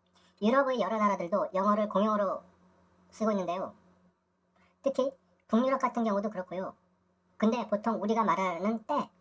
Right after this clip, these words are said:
때 수준에서 크게 벗어나지 않는 것 같습니다. 어, 생활 영어 C기나 열심히 해봅시다. 여기도 모르겠어요. 깊이 들어가는 사람도 있고. 근데 대부분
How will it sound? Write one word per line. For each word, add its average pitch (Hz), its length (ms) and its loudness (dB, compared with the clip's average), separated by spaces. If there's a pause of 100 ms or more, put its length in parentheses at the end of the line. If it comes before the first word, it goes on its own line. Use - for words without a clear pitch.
(120)
때 302 140 2
수준에서 240 400 -4
크게 269 180 -6
벗어나지 208 380 -2
않는 170 160 -2
것 180 80 -8
같습니다. 147 360 -12 (1300)
어, 170 120 -10
생활 269 300 2
영어 214 120 2
C기나 226 380 0
열심히 208 460 -4
해봅시다. - 440 -8 (1120)
여기도 269 220 2
모르겠어요. 220 400 -2
깊이 226 260 0
들어가는 196 280 0
사람도 175 240 -4
있고. 156 220 -8
근데 202 300 -6
대부분 226 440 -2